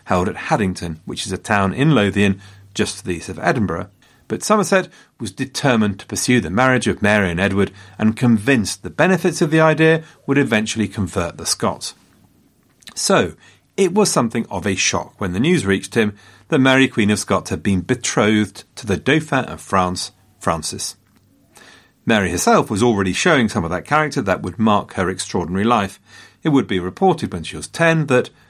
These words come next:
her spirit was already so high and noble that she would make great demonstration of displeasure at seeing herself degradingly treated. This, though, was to be reported from France,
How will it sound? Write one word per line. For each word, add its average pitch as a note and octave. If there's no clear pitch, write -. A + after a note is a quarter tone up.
her D3
spirit G3+
was D#3+
already E3+
so G3
high F3+
and G2
noble D#3+
that D#3+
she F#3
would D#3+
make D#3
great C3+
demonstration C#3
of A#2
displeasure A#2
at A2+
seeing F3
herself D3+
degradingly G#2
treated. -
This, A#3+
though, G#2
was D3+
to C#3
be C3
reported A2+
from G2
France, B2